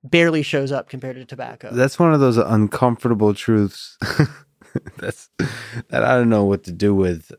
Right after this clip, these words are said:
Speaker 2: It's like, uh, where everybody's freaking out about coronavirus, right? <laughs>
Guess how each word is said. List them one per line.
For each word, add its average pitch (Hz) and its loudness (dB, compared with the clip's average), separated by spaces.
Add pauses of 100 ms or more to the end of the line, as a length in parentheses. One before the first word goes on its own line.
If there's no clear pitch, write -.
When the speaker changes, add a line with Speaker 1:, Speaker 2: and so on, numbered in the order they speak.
Speaker 2:
It's 101 -6
like, 98 0
uh, 95 0
where 107 0
everybody's 110 0
freaking 101 -4
out 95 2
about 90 -2
coronavirus, 87 -2
right? 92 -4 (760)
<laughs> - -6